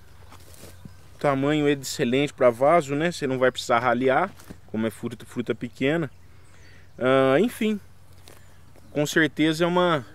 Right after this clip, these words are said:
excelente opção pra você que quer levar a mata até a sua sacada, né?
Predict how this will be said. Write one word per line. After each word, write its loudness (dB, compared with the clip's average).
excelente 0
opção 0
pra 0
você 0
que -8
quer 0
levar 0
a 0
mata 0
até -2
a 4
sua 0
sacada, -4
né? -4